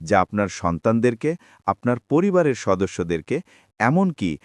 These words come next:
আপনার নিজের ঈমানকেও মজবুত করবে। এটি হল তাওহীদকে প্রশ্ন উত্তরের মাধ্যমে হৃদয়ে গেঁথে নেওয়া। আসুন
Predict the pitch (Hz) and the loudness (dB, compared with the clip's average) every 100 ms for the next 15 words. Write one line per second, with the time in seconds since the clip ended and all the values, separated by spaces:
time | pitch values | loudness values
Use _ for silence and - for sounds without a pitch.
0 | - - 110 - 131 123 104 123 143 175 | -18 -4 -2 0 2 2 4 4 6 4
1 | - 107 123 160 202 190 117 104 92 101 | 2 0 0 2 4 4 4 2 2 0
2 | 113 - 85 67 69 - _ _ _ _ | -2 -2 -4 -4 -8 -10 _ _ _ _
3 | 98 104 120 139 98 65 _ _ - 98 | -4 -2 2 4 4 0 _ _ 2 4
4 | 98 113 135 - 143 - 117 - 147 143 | 4 2 -2 0 -2 0 -4 -2 -2 -2
5 | - 143 127 98 90 98 131 131 107 123 | 0 2 4 2 0 -2 0 0 2 4
6 | 139 123 98 90 87 69 62 53 _ _ | 4 4 0 -4 -4 -6 -8 -12 _ _
7 | _ - - 90 90 117 | _ -20 -2 -2 0 -2